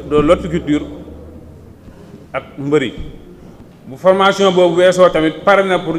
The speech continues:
jàppale leen ci wàllu intrant. Intrant nag mooy aw jiwu ak engrais, li nga xamante ni moom moo lay gunge pour nga mën a bay. Direction de l'horticulture tamit, muy docteur Macoumba Diouf mi ma yónni, nee na moom pare na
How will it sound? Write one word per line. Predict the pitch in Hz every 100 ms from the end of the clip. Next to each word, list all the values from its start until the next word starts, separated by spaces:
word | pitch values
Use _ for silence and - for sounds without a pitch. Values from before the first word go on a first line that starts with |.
| 156
jàppale | 190 196 185 175
leen | 170 170
ci | 160
wàllu | 160 165 165
intrant. | 160 156 147 107 - 147
Intrant | 160 165 165
nag | 160 160
mooy | 160 170 165
aw | 170 160 147
jiwu | 175 180 294 - - - - - - - - -
ak | 147 - - - 131 135 -
engrais, | 143 170 139 110 - - - - - - - - - - -
li | 131
nga | 160
xamante | 165 151
ni | 156
moom | 151 156
moo | 156 156
lay | 156 135
gunge | 160 151 151
pour | 151
nga | 143
mën | 139
a | 135
bay. | 127 113 - - - - - - - - - - - -
Direction | 139 196 202 190
de |
l'horticulture | 185 185 185 185 180 185
tamit, | 185 190 180
muy | 160
docteur | 175 190 202
Macoumba | 185 180 180 160
Diouf | 170
mi | 160
ma | 196
yónni, | 202 185 156
nee | 160 185 185
na |
moom | 185 165 156 151
pare | 190 196
na | 185